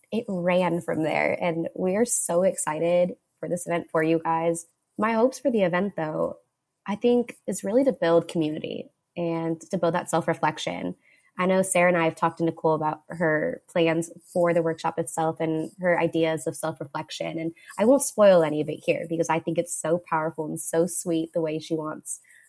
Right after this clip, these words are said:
um, to represent this workshop and make it interactive so that people can just,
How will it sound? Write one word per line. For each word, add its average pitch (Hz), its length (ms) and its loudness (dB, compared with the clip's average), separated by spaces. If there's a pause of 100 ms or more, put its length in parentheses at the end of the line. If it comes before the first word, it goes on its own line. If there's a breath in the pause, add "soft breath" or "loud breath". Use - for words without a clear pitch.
um, 151 300 -6
to 175 100 0
represent 165 320 -2
this 160 180 -4
workshop 147 540 -6
and 156 100 -4
make 156 160 -2
it - 100 -6
interactive 165 760 -4 (340 soft breath)
so - 160 -4
that 175 100 -4
people 180 220 0
can 160 300 -2
just, 160 260 -6